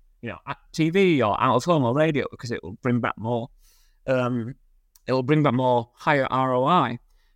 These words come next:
But what that totally ignores is the, is the creative. So I might have had a great T V campaign last year,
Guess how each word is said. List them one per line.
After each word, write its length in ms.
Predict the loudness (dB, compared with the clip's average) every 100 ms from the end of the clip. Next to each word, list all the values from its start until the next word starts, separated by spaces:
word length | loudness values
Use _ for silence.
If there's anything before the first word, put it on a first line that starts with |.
| _
But 180 | -4 -2
what 240 | -2 0
that 160 | 2 2 _ -4
totally 360 | -2 0 0
ignores 540 | -2 2 4 6 4 0
is 200 | -8 -4
the, 340 | -2 0 -4 -10 _ _ -8
is 160 | -6 -2
the 180 | -4
creative. 800 | -2 2 4 4 0 -2 -4 -4 -20 _ _ _ _ _ _
So 480 | -2 0 2 0 -4 _ _ -2
I 120 | 2
might 200 | 2 2
have 100 | 0
had 160 | -2 -2
a 60 | -2
great 420 | 0 0 0 -2
T 140 | -4
V 180 | -2 0
campaign 460 | 0 0 0 0 0
last 300 | -2 -6 -8
year, 200 | -10